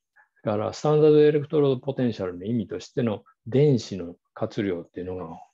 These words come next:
きちんと評価されていないという問題があります。で、さらに、えーっと、この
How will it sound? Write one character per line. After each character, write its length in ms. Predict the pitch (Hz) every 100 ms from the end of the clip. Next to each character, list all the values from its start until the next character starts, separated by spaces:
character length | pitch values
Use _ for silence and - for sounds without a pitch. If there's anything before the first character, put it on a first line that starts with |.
| _ _ _ -
き 100 | -
ち 160 | 104
ん 80 | 101
と 100 | -
評 200 | - 98
価 120 | -
さ 120 | -
れ 80 | 92
て 100 | -
い 60 | 92
な 120 | 85
い 80 | - _ _ _ _ -
と 120 | 139
い 180 | 113 110
う 80 |
問 240 | 98 90 87
題 220 | 87 82
が 160 | - -
あ 60 | 92
り 100 | 82
ま 100 | _
す。 140 | _ _ _ _ _
で、 80 | 143
さ 160 | - 196
ら 100 | 151
に、 300 | 135 135 - - _ -
え 360 | 113 110 107 107
ー 20 |
っ 40 | _
と、 380 | 110 101 101 101
こ 120 | 113
の 400 | 104 101 98 -